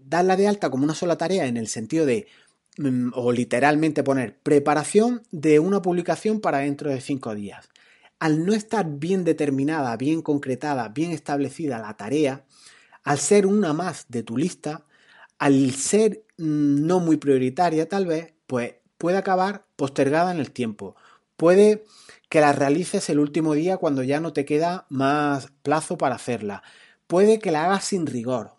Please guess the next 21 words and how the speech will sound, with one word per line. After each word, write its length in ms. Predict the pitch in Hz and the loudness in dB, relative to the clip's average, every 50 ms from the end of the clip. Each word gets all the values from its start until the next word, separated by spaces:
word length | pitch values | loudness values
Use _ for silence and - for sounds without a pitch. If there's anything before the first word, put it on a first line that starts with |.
| _ _ | _ _
o, 160 | - 110 117 | -10 -6 -6
en 80 | 120 113 | -6 -4
definitiva, 720 | 107 107 - - - 220 - 165 185 202 214 214 208 208 - | -6 -8 -8 -8 -10 -10 -6 -2 0 0 2 0 0 -4 -6
igual 340 | - 139 127 147 170 190 190 | -6 -2 0 2 0 0 0
puedes 280 | - 196 196 180 - 160 | 0 0 0 0 -2 -6
hacerla 380 | 135 - 147 135 131 143 139 | -6 -4 -4 -2 0 2 2
bien, 300 | 143 170 190 196 208 208 _ - - - _ _ _ _ _ | 2 2 -2 -4 -6 -10 _ -20 -20 -20 _ _ _ _ _
pero 380 | 196 202 208 202 202 220 220 - - _ _ _ _ _ _ | 8 8 8 8 6 2 0 -6 -14 _ _ _ _ _ _
entiendo 500 | 151 139 131 135 160 165 180 180 185 160 | -2 -2 -2 -2 -4 -4 -2 -2 -2 -2
que 100 | 156 143 | 0 0
no 80 | 151 | 0
es 100 | 151 147 | -2 -4
una 160 | - 156 147 139 | -6 -4 -2 0
manera 460 | 143 139 151 160 147 120 101 92 - _ _ _ _ _ _ _ - _ _ | 0 0 0 0 -2 -2 -4 -6 -12 _ _ _ _ _ _ _ -20 _ _
correcta 500 | - 123 127 135 147 160 156 160 - 160 | -4 -2 0 2 0 0 0 -2 -4 -4
de 120 | 143 120 | -4 -4
trabajar. 520 | 110 107 98 98 98 - - 107 92 - - | -4 -4 -4 -4 -6 -8 -10 -12 -12 -8 -4
¿Por 180 | 156 151 - | -4 -4 2
qué? 160 | - 208 196 | 4 4 4
Pues 160 | 135 127 123 127 | 4 0 -4 -6
porque, 420 | - 120 - - 127 123 - - | -6 -10 -6 -6 -6 -6 -6 -10